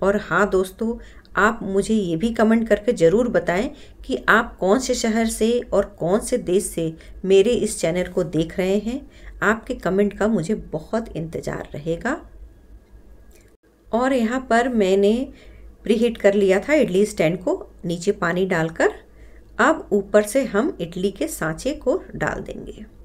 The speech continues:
अब ढक्कन को बंद करके हमें सात से आठ मिनट तक medium to low flame पे हमें इसको पका लेना है। सात से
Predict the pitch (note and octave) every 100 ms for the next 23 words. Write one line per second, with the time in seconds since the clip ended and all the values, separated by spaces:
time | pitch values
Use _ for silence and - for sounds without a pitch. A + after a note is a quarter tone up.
0 | - - - - - - - - A3 G3
1 | F3 - B3 C4 D4+ A3 - F3+ A#3 B3
2 | G#3+ F3+ G#3+ C#4 - - G3 F3+ F3 -
3 | F3+ A3 - B3 - - F3 F#3 F#3 F#3
4 | F3 D#3+ - B3+ D4 - - - - G#3
5 | G3+ G#3 D4 B3+ B3 F3+ F3+ B3 - F#3+
6 | F3 E3 C#4 - - F#3 A3 - F3+ -
7 | - D#4 - - - - - - D#3 F#3+
8 | - - - - - - - - - -
9 | - - - - F3 F3 - F#3